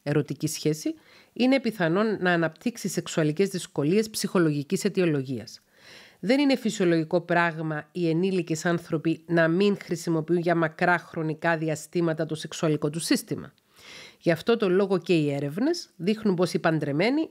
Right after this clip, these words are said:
έχουν καλύτερη και συχνότερη σεξουαλική ζωή από τους ανθρώπους που δεν είναι παντρεμένοι και δεν είναι σε σχέση.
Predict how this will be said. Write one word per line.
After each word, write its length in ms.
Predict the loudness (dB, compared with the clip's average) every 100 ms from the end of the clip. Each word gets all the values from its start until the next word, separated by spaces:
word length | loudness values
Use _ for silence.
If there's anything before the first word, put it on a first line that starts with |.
| _
έχουν 360 | -6 -2 -2
καλύτερη 640 | 0 0 2 2 2 0 0
και 120 | -2
συχνότερη 580 | -2 -2 0 2 0 -2
σεξουαλική 720 | -6 -6 -4 -4 -2 -2 -2 _
ζωή 460 | -2 2 4 2 2
από 220 | -2 -2
τους 140 | -6 -8
ανθρώπους 440 | -8 -6 -4 -6
που 100 | -6
δεν 180 | 0 2
είναι 180 | 2 0
παντρεμένοι 500 | 0 -2 -2 -2 0
και 120 | 0
δεν 140 | 0 0
είναι 160 | -2
σε 120 | -4
σχέση. 440 | -2 0 0 -2